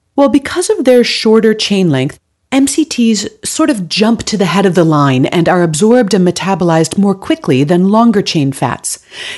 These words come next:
They're frequently used in medical nutrition formulas for people who, for whatever reason, can't digest and absorb fats. And they're also added to baby formula to make it more closely resemble human breast milk.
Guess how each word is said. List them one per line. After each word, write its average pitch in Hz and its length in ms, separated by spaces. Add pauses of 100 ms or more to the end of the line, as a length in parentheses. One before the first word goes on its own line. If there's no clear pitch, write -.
They're 262 120
frequently 277 480
used 202 280
in 175 160
medical 190 360
nutrition 190 480
formulas 165 560
for 202 160
people 254 400
who, 226 320
for 240 320
whatever 240 360
reason, 165 460 (360)
can't 254 440
digest 185 720
and 175 140
absorb 151 520
fats. - 560 (300)
And 226 120
they're 254 80
also 269 240
added 220 240
to 220 60
baby 262 280
formula 135 520
to - 120
make 214 180
it 226 80
more 208 160
closely 214 440
resemble 170 460
human 170 500
breast 240 320
milk. - 300